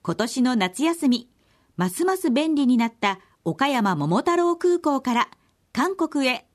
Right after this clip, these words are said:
ぜひお出かけください。岡山県がお送りした県民の皆さんへ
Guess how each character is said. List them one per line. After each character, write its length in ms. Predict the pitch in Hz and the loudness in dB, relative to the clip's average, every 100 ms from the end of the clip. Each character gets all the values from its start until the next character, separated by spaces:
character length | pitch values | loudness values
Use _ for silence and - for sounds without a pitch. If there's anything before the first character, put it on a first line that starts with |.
| _ | _
ぜ 120 | 247 | -4
ひ 280 | 320 339 - | -2 -4 -4
お 80 | 160 | -4
出 120 | 185 | -2
か 100 | 208 | -2
け 100 | 240 | -2
く 80 | 269 | -2
だ 120 | 262 | -2
さ 160 | 277 311 | 0 -2
い。 160 | 311 _ _ _ _ _ _ _ _ _ _ _ _ _ _ _ _ _ | -2 _ _ _ _ _ _ _ _ _ _ _ _ _ _ _ _ _
岡 240 | - - 269 | -8 -2 0
山 240 | 359 381 | 2 0
県 260 | 370 330 294 | 0 0 2
が 200 | 247 208 | 2 2
お 100 | 214 | 0
送 180 | 226 233 | 0 -2
り 140 | 233 | -2
し 100 | - | -4
た 200 | 226 226 | -4 -4
県 340 | - 180 175 | -4 -2 2
民 180 | 262 339 | 2 2
の 100 | 349 | 2
皆 220 | 320 320 | 2 0
さ 140 | 330 277 | 0 2
ん 140 | 233 | 4
へ 200 | 208 - | 2 -2